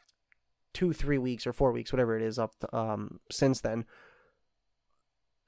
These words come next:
Do I think he spends another month in the minors or another three weeks in the minors? No, I really don't. I think that he is back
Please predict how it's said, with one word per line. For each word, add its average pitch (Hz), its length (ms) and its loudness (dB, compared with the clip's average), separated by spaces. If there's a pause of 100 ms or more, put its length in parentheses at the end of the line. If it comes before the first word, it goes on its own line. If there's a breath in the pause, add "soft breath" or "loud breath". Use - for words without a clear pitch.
(140)
Do 180 140 8
I 202 60 10
think 208 240 4
he - 80 -10
spends 160 260 4
another 151 240 6
month 120 340 2
in 143 80 2
the 127 60 2
minors 127 380 4
or 131 40 2
another 131 240 2
three 131 260 -2
weeks 123 280 -4
in 135 100 2
the 120 40 0
minors? 127 460 4
No, 143 200 8
I 127 60 6
really 127 240 2
don't. 117 280 2
I 123 80 4
think 170 200 0
that 127 120 -4
he 135 240 -2
is 143 160 6
back 123 520 -2